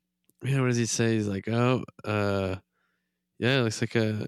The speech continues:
have another one of these again," or something like, and then he says something about, uh, "Oh, man, uh, if I keep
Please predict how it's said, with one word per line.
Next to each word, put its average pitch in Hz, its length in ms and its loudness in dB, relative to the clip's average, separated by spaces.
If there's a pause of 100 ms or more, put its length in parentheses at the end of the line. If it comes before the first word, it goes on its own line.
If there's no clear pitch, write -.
have 120 240 0
another 117 460 4
one 95 140 2
of 98 60 -4
these 95 280 -2
again," 98 360 -4
or 98 60 -2
something - 240 -4
like, 107 120 -4
and 123 180 2
then 120 120 2
he 113 140 0
says 110 240 2
something 107 320 -2
about, 98 380 0
uh, 90 320 -2 (880)
"Oh, 151 280 4
man, 135 380 2
uh, 101 360 2 (1600)
if - 180 -4
I 135 100 4
keep 113 280 2